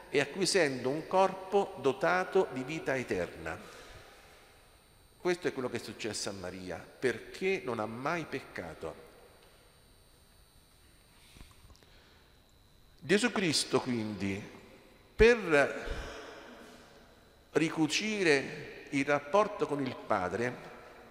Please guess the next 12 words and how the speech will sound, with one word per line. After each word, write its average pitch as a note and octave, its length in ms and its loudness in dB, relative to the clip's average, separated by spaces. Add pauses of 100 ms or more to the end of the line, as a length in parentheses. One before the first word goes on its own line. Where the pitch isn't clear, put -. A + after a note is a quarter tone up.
da F3+ 260 8
uomo F#3 760 10
stiamo C3 320 2
parlando A#2 680 6
qui, G2+ 280 -4 (500)
perché C#3+ 300 2
da F3 140 6
Dio F3 460 2 (800)
c'era D#3 320 4
già F3+ 220 6
questo - 260 0
rapporto, G2+ 920 0